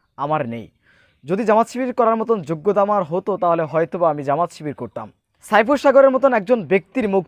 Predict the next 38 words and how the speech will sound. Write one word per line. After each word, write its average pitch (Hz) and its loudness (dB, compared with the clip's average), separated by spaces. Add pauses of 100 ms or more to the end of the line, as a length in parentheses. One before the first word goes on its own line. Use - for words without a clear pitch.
থেকে 226 -2
এমন 180 2
বক্তব্য, 160 -4 (240)
আপনি 185 -6
কি 254 -10
মনে 175 -2
করেন? 95 -12 (1000)
যাই 240 4
হোক, 170 0 (320)
আপনাদেরকে 226 2
একটু 214 -4
মনে 202 0
করিয়ে 156 -2
দিই। - -20 (520)
সাইফুর 214 2
সাগরের 277 6
বক্তব্যটি 220 0
দেখানোর 214 0
আগে 190 2
আপনাদেরকে 226 -2
একটু 220 -6
মনে 202 0
করিয়ে 160 -2
দিই। 104 -14 (400)
আপনারা 233 0
মনে 202 -2
করুন 254 -2
তো, 202 0 (580)
আওয়ামী 226 4
লীগ 220 -2 (420)
জামাত 247 4
শিবিরের 269 0
বিরুদ্ধে 233 -2
সব 226 -6 (120)
থেকে 226 -4 (100)
কী 240 -2
ব্লেম 214 2
দিয়েছে? 240 0